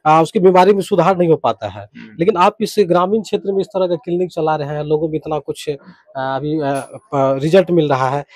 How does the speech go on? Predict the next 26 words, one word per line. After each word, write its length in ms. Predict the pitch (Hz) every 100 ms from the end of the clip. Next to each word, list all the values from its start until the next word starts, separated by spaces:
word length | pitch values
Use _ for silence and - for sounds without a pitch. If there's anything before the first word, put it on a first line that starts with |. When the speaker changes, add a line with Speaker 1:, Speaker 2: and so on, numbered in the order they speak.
| - _
Speaker 1:
तो 60 | 175
हम 60 |
चाहेंगे 340 | 175 208 233 233
कि 100 | 220
क्या 200 | - 220
आप 120 | 214 _
कहीं 260 | 196 226
किसी 260 | 220 202 214
शहरी 340 | - 180 185
क्षेत्र 300 | 226 - 214
में 100 | 214 175
क्यों 140 | 254
नहीं 120 | 196
अपने 140 | 180 160
क्लिनिक 320 | 160 143 131
को 60 | 123
डालते 340 | 120 113 123
हैं, 80 | 127
ताकि 200 | 147 170
अधिक 200 | 151 175
से 80 | 180
अधिक 160 | 165 175
लोग 200 | 180 175
वहाँ 220 | 165 170
आ 40 |
पाएं? 240 | 165 180